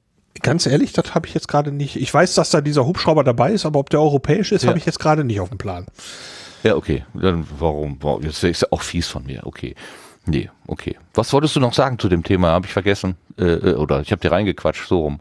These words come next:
Speaker 1: Äh, ja, äh, Minkorrekt möchte einen Livestream machen zur Landung von dem Rover. Da werde ich mich mit, mit, mit Sicherheit mit anhängen zum Hören.
Speaker 2: Ah, okay. Ich hab diese Woche immer noch keinen. Oh, ich komme überhaupt nicht mehr zum Hören. Naja,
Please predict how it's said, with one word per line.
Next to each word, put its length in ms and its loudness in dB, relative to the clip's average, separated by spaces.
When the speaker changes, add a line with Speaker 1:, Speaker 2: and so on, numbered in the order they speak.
Speaker 1:
Äh, 460 4
ja, 260 6
äh, 200 0
Minkorrekt 600 0
möchte 240 0
einen 80 2
Livestream 540 0
machen 300 -4
zur 160 0
Landung 360 0
von 200 -2
dem 120 2
Rover. 520 4
Da 160 4
werde 160 2
ich 80 -8
mich 180 -4
mit, 200 -4
mit, 140 -6
mit 140 0
Sicherheit 400 0
mit 140 -4
anhängen 400 -6
zum 220 -6
Hören. 380 -2
Speaker 2:
Ah, 580 0
okay. 480 2
Ich 80 -6
hab 80 -2
diese 220 2
Woche 180 -2
immer 220 2
noch 120 -2
keinen. 280 -2
Oh, 180 2
ich 60 -2
komme 200 2
überhaupt 240 2
nicht 160 0
mehr 100 -2
zum 200 -2
Hören. 340 0
Naja, 380 0